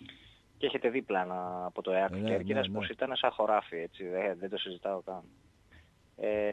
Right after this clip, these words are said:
Speaker 1: φίλε Ζάχο, έβρεχε και για τους είκοσι δύο ποδοσφαιριστές.
Speaker 2: Εγώ δεν είπα
Speaker 1: Δεν
Speaker 2: κάτι
Speaker 1: έβρεχε μόνο για
Speaker 2: διαφορετικό.
Speaker 1: τους έντεκα
Speaker 2: Μας
Speaker 1: δικές σας. Οπότε νομίζω ότι η βροχή δεν είναι,
Speaker 2: Δεν
Speaker 1: δηλαδή,
Speaker 2: άκουσες τι
Speaker 1: ούτε να
Speaker 2: είπα
Speaker 1: το,
Speaker 2: όμως.
Speaker 1: ούτε
Speaker 2: Δεν
Speaker 1: σαν
Speaker 2: άκουσες.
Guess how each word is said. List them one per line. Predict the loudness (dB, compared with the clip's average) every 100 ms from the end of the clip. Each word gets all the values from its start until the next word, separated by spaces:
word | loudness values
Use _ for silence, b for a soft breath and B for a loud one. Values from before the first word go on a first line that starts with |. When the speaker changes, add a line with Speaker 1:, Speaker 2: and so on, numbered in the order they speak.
| -2
Speaker 1:
φίλε | 0 2 6
Ζάχο, | 6 6
έβρεχε | 4 4 0
και | 0
για | 2 0
τους | 0
είκοσι | -4 -2
δύο | 0 0
ποδοσφαιριστές. | -2 -6 -8 -8 -8 -2
Speaker 2:
Εγώ | 0
δεν | 2 4
είπα | 4
Speaker 1:
Δεν | 4
Speaker 2:
κάτι | 4
Speaker 1:
έβρεχε | 4 2
μόνο | 0
για | -2
Speaker 2:
διαφορετικό. | -2 0
Speaker 1:
τους | 2
έντεκα | 2 2
Speaker 2:
Μας | 2
Speaker 1:
δικές | 0 -2 -2
σας. | 0 -2 -4 -6
Οπότε | 0 2 4 4
νομίζω | 2 2 2
ότι | 2
η |
βροχή | 2 0 -2
δεν | -4 -4
είναι, | -2 -2
Speaker 2:
Δεν | -2 2
Speaker 1:
δηλαδή, | 4
Speaker 2:
άκουσες | 6 6 6
τι | 6
Speaker 1:
ούτε |
να | 4
Speaker 2:
είπα | 6
Speaker 1:
το, | 4
Speaker 2:
όμως. | 4 6
Speaker 1:
ούτε | 8
Speaker 2:
Δεν | 10
Speaker 1:
σαν | 10
Speaker 2:
άκουσες. | 8